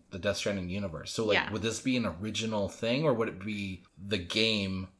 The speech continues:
Speaker 1: brought to the big screen?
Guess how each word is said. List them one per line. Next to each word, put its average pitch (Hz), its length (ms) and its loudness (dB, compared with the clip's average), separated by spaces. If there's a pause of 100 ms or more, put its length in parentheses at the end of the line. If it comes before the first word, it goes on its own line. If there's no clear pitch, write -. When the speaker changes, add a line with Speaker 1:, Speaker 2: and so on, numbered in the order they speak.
(420)
Speaker 1:
brought 95 540 4
to 101 420 4 (640)
the 104 80 -6
big 120 280 4
screen? - 480 -8